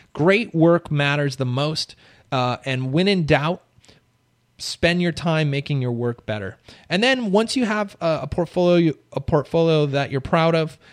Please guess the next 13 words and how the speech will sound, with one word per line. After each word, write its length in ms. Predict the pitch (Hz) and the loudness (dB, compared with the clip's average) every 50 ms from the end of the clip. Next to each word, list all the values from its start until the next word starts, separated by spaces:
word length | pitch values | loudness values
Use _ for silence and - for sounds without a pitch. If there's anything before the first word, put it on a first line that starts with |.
| - _ _ | -20 _ _
uh, 180 | 151 143 143 | -2 -2 -2
start 300 | 143 - - 185 190 185 | -2 -2 -2 -2 -2 -2
to 140 | - 214 190 | -2 -4 -4
figure 380 | - - - - 180 170 165 156 | -4 -6 -4 -4 -2 0 0 0
out 180 | 143 139 - | 0 0 -4
how 340 | - - - 175 185 190 185 | -6 -6 -4 -2 -2 -2 -2
to 340 | 185 - - - 180 170 165 | -4 -4 -4 0 0 0 0
get 240 | 151 143 165 156 - | 0 -2 -4 -4 -2
people 320 | - 165 156 - 151 147 139 | -4 -6 -4 -4 -4 -6 -6
to 220 | - - 160 151 | -6 -4 -2 -2
look 280 | 143 160 214 240 - - | 0 0 0 -2 0 0
at 180 | 131 110 113 120 | 0 0 0 -4
it 160 | 123 - | -6 -8